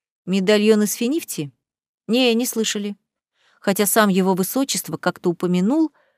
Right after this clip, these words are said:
что утопил его в Ройне и даже не думал оставить себе на память. А то, что интрижка Морица была с чародейкой,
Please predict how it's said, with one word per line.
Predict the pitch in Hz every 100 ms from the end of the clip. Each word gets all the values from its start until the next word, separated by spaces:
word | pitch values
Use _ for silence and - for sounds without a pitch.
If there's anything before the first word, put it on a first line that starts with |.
| _
что | - 226 220
утопил | - 190 240 - 247 196
его | 180 180
в | 170
Ройне | 254 285 196
и | 185
даже | 214 220
не | 240 233
думал | 220 190 185 -
оставить | 190 202 202 202
себе | 185 185
на | 185
память. | 175 156 147 156 - _ _ _ _ _ _
А | -
то, | 214
что | 226 247
интрижка | 240 220 208 -
Морица | 208 196 170 180
была | 185 190
с |
чародейкой, | - 185 185 226 269 - 151